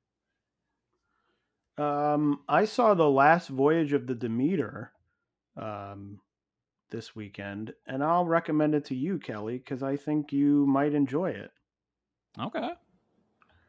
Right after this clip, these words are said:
Speaker 1: Um, it's a vampire s-, slasher movie on a boat.
Speaker 2: Hell yeah. Okay, uh, someone was telling me about a boat Dracula movie. All right.
Speaker 1: Yeah, yeah, yeah, yeah. Um, so I saw it, thought it was a lot of fun.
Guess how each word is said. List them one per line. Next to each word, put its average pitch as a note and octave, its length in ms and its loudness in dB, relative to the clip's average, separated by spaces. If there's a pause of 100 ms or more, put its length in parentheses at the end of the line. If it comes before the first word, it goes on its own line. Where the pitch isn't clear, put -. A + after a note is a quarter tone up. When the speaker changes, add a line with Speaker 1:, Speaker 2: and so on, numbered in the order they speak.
(280)
Speaker 1:
Um, A2+ 280 -12
it's A#2 180 -14
a B2+ 140 -6
vampire C#3+ 880 0
s-, - 280 -16 (200)
slasher C#3 540 -4
movie D3 420 0
on C#3+ 140 0
a D3+ 60 0
boat. D3 360 -2 (1300)
Speaker 2:
Hell G#3+ 180 4
yeah. - 60 0 (220)
Okay, A#3+ 560 -2
uh, F#3 220 0 (240)
someone D#4 340 -2
was D#4+ 120 -6
telling D#4 280 0
me G#3 120 4
about D3+ 220 2
a C3+ 60 2
boat B2+ 300 4
Dracula G#2+ 500 -2
movie. F#2 360 -10
All G3 80 -4
right. - 180 -2
Speaker 1:
Yeah, C#3 160 -2 (280)
yeah, F3 240 -2
yeah, D3+ 520 -4 (520)
yeah. A#2+ 500 -8
Um, B2 260 -10 (440)
so - 160 -6
I D3 80 2
saw G3 300 2
it, G#3+ 140 -4
thought F3+ 180 8
it F#3 80 0
was E3 160 0
a E3 40 2
lot D#3+ 220 6
of D#3 80 -2
fun. E3 420 4